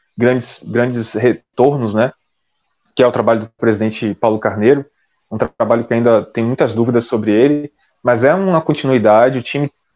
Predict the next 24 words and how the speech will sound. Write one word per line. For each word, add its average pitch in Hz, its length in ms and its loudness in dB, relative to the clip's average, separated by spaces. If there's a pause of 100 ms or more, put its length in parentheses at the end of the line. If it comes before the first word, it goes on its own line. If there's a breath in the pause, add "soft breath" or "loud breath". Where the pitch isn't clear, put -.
(140)
eu 160 180 4
acho, 135 220 0
competitivo, 139 720 0
é - 20 2
um 127 60 -2
time 165 220 2
base, 123 440 2
você, 123 400 2
o 113 160 -2
torcedor 123 320 0
do 123 100 0
Vitória 120 320 2
hoje 117 220 2
sabe 123 220 -2
escalar 117 420 2
essa 131 180 0
equipe, 117 440 -4
sabe 117 240 0
com 117 160 -10
quem 123 180 -4
pode 117 220 0
contar 110 320 -2
ou 110 100 0
não. 101 260 -6